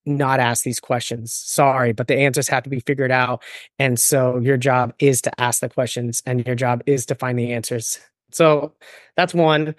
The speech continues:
I'd even figure out if the builder or the tradespeople that are on site,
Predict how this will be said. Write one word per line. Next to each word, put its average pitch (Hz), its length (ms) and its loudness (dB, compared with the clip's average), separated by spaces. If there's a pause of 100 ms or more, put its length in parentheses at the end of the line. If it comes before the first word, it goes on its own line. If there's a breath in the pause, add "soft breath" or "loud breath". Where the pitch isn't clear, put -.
(300 soft breath)
I'd 190 180 2
even 160 200 2
figure 156 300 2
out 151 300 2
if 147 380 0
the 151 80 -2
builder 151 800 2
or 147 120 -2
the 135 80 -8
tradespeople 143 720 -2
that 139 100 0
are 135 60 2
on 139 160 -2
site, 147 320 -2